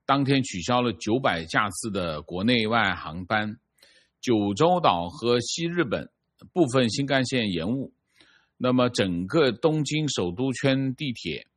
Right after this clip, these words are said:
交通几乎全面中断。日本气象厅向中部人口稠密的地区一个是爱知县，一个是东京市区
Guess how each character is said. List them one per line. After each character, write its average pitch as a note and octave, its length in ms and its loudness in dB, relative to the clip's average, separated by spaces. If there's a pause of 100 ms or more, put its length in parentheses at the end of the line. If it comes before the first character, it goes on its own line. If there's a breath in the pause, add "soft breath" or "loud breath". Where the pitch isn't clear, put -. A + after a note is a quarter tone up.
交 B2 200 0
通 B2 320 0
几 C3+ 160 -4
乎 B2 160 -2
全 G#2 200 -2
面 A2 160 0
中 A2+ 180 -2
断。 A#2 240 0 (580)
日 F#3 120 4
本 C3+ 160 4
气 D#3 120 -2
象 C#3 200 4
厅 C3 200 2
向 B2+ 360 0
中 F#3 280 -2
部 F3 300 -6 (200)
人 B2 200 4
口 G#2 160 -2
稠 F#2 200 -4
密 D3+ 160 0
的 A2+ 140 0
地 G#2+ 180 -2
区 G2 360 -6 (360 soft breath)
一 A#2 80 0
个 A2 60 0
是 G2 80 -6
爱 B2+ 160 2
知 A#2+ 220 -6
县， A2 340 -2
一 A2+ 100 -4
个 A2 80 -4
是 G2+ 120 -8
东 B2 220 -2
京 B2 200 0
市 A#2 280 -6
区 A#2+ 400 -8